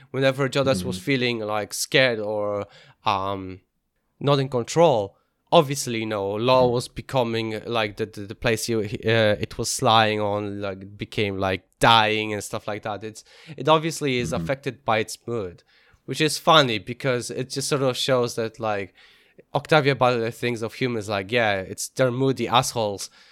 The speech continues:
Speaker 1: So the moment they don't
Speaker 2: <laughs>
Speaker 1: like something, they're not in full control of their,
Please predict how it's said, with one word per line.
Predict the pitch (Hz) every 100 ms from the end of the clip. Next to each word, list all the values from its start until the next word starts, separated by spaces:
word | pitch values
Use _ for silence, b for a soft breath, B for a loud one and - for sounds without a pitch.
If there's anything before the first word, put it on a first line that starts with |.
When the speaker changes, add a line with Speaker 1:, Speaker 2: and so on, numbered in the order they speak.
| b
Speaker 1:
So | - - 113 101 101 104
the | 101 123
moment | 131 131 113 -
they | 131
don't | 117 117
Speaker 2:
<laughs> | 135
Speaker 1:
like | 131
something, | - 113 113 113
they're | 107
not | 123 123
in | 107 _
full | - 123
control | 117 104 - 135 117
of | 107
their, | 110 113 104